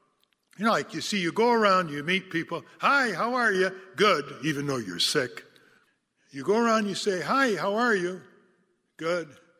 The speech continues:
"How's your civic life?" See how they look at you. "What do you mean?" "Hi, how's your civic life?"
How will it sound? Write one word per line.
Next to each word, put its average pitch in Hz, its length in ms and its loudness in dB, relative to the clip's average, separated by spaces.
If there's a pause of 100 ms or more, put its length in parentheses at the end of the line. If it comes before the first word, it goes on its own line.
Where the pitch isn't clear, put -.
(280)
"How's 208 260 0
your 202 120 -4
civic 170 440 -4
life?" 120 460 -12 (280)
See 254 200 -4
how 226 140 0
they 208 120 0
look 247 240 -2
at 120 120 -8
you. 92 180 -18 (960)
"What 202 100 0
do 262 60 2
you 247 40 2
mean?" 254 300 2 (500)
"Hi, 294 220 6 (100)
how's 226 240 2
your 254 80 -2
civic 233 380 -2
life?" 160 460 -6